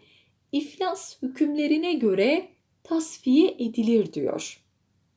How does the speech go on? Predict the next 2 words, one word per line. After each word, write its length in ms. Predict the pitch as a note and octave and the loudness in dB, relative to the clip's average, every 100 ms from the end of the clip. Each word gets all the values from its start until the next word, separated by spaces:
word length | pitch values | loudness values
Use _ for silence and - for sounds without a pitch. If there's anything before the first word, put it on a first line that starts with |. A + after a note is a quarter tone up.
| _ _ _ _ _ _ _ _ _ _ _ _ _ _ _ _ _ _ _ _ _ _ _ _ | _ _ _ _ _ _ _ _ _ _ _ _ _ _ _ _ _ _ _ _ _ _ _ _
O 60 | A#4 | -2
zaman 480 | A4+ E4 C#4 F4 | 2 2 2 -2